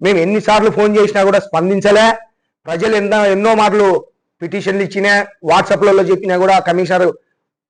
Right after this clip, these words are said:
స్పందించలే. ఆ స్పందించకపోకుండా ఉండేదానికి కారణం నువ్వే, నువ్వు మీ కొడుకు.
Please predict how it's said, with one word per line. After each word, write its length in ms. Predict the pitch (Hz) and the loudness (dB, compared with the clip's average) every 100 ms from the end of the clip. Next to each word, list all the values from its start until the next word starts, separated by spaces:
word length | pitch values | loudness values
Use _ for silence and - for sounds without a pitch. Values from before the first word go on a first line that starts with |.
| _ _ _ _ _ _ _ _ _ _ | _ _ _ _ _ _ _ _ _ _
స్పందించలే. 760 | - 165 196 190 208 208 226 - - - | -10 -6 -4 -2 2 2 0 -4 -10 -2
ఆ 100 | 190 | -2
స్పందించకపోకుండా 1400 | - 180 220 262 254 233 247 254 233 220 233 233 233 233 | -2 -2 0 0 2 2 4 4 2 0 -2 0 2 2
ఉండేదానికి 520 | 220 220 214 214 214 | 2 2 2 0 0
కారణం 460 | 196 214 240 285 226 | 0 2 2 2 2
నువ్వే, 440 | 208 226 - - _ _ _ _ _ _ _ _ _ _ | 2 0 -2 -10 _ _ _ _ _ _ _ _ _ _
నువ్వు 340 | 160 202 226 302 | -6 -4 -2 0
మీ 180 | 233 | 0
కొడుకు. 440 | - 190 175 175 | 0 0 0 -2